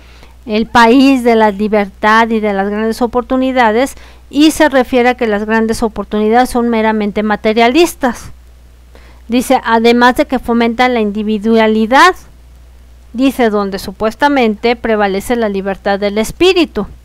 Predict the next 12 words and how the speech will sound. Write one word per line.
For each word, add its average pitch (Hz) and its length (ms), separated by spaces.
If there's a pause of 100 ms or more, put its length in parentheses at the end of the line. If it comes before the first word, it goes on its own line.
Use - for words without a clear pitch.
(840)
Dice 262 320
que 262 120
también 254 480
se 269 120
ha 262 60
basado 233 520
en 233 100
una 220 160
independencia. 240 1000 (840)
Dice, 247 480
"Yo 311 320
creo 262 480